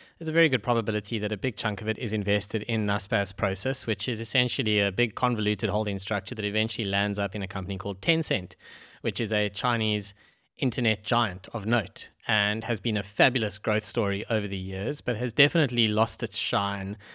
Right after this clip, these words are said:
a little bit lately. And there's a bit of a Chinese discount that's been applied. And Tencent isn't even the worst story, is it? I mean, probably the biggest shock over the last week has been a little ride-hailing app called Didi, which people wouldn't have, uh, necessarily heard about <laughs> before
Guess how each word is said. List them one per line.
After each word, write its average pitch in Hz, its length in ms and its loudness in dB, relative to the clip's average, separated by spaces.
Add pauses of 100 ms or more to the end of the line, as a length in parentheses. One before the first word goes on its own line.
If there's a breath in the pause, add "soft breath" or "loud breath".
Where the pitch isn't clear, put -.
(240 loud breath)
a 120 40 2
little 110 220 4
bit 104 140 2
lately. 101 440 4
And 123 120 6
there's 117 100 6
a 127 60 2
bit 147 80 4
of 170 60 4
a 151 40 2
Chinese 120 580 4
discount 107 520 4
that's 101 160 -4
been 98 240 0
applied. 98 440 0
And 123 140 -2
Tencent 156 420 6
isn't 123 180 2
even 120 140 4
the 110 80 6
worst 117 220 8
story, 120 400 6
is 123 120 0
it? 98 180 -4
I 107 40 -2
mean, 107 280 -2
probably 120 360 4
the 101 120 0
biggest 113 240 4
shock - 280 2
over 101 120 0
the 101 80 -2
last 101 320 0
week 110 240 2
has 113 120 -4
been 117 340 2 (600 loud breath)
a 110 60 0
little 135 180 6
ride-hailing 117 880 4
app 127 240 -4
called 113 320 -4
Didi, 123 380 -2
which 101 200 -12
people 117 300 -2
wouldn't 117 220 0
have, 104 200 -2
uh, 104 280 -4 (360)
necessarily 117 680 2
heard 143 180 2
about 113 440 -2
<laughs> - 40 -18
before 147 300 0